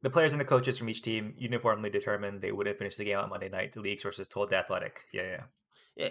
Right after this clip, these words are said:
Speaker 2: if this, uh, who knows if this happened? And I think if it did ha-, though I do think if it did happen,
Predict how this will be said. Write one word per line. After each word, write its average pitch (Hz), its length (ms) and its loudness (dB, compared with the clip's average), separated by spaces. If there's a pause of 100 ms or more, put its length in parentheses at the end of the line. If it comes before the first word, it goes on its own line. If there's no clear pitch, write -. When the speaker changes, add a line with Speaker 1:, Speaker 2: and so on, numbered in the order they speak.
Speaker 2:
if 240 200 0
this, 226 220 -6 (200)
uh, - 160 -6
who 208 120 -4
knows 208 280 0
if 143 120 -10
this 135 140 -10
happened? 135 340 0
And 131 120 0
I 143 80 4
think 226 180 -8
if 127 140 -6
it 123 80 -8
did 127 160 -4
ha-, 127 140 -2
though 135 200 -2
I 123 140 2
do 180 140 -4
think 139 240 -10
if 120 180 -10
it 117 80 -12
did 131 140 -6
happen, 104 440 -6